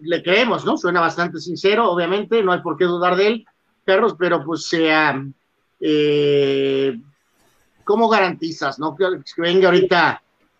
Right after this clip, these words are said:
eh, el, el siguiente receso, Carlos, y por ejemplo, no sé, el mismo Chivas, ¿no? Siga con una urgencia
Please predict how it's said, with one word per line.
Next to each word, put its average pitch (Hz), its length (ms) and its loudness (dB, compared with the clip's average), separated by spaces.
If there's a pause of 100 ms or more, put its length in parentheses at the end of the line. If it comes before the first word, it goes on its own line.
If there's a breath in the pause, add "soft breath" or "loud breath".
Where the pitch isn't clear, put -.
(120)
eh, 151 920 0
el, 147 340 -4
el 156 140 -8
siguiente 185 420 2
receso, 190 520 2
Carlos, 202 520 0 (360)
y 151 100 -2
por 160 180 -4
ejemplo, 170 680 4
no 190 120 2
sé, 269 280 2
el 156 140 -2
mismo 196 220 0
Chivas, 214 380 0
¿no? 220 120 -8
Siga 190 320 -2
con 180 140 -4
una 185 360 0
urgencia 175 840 0